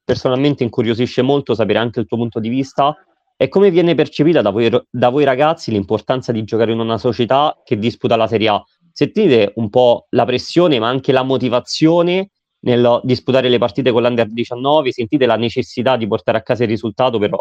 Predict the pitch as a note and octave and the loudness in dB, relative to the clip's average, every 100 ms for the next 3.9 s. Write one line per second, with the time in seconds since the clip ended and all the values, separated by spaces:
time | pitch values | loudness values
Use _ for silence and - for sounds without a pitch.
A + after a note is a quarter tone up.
0 | - _ B2+ B2 B2 B2+ C3 B2+ A2+ A2 | -6 _ -4 -2 -2 -2 0 2 2 0
1 | - D3+ B2+ G#2+ _ _ _ _ _ _ | -2 0 0 -2 _ _ _ _ _ _
2 | _ _ _ G#2 G2 _ _ A#2 - A#2 | _ _ _ -6 -6 _ _ -4 -2 -6
3 | A2 - A2 G2 A2 G#2+ G#2+ A2+ G2 | -6 -2 -2 -2 -4 -6 -4 -2 -2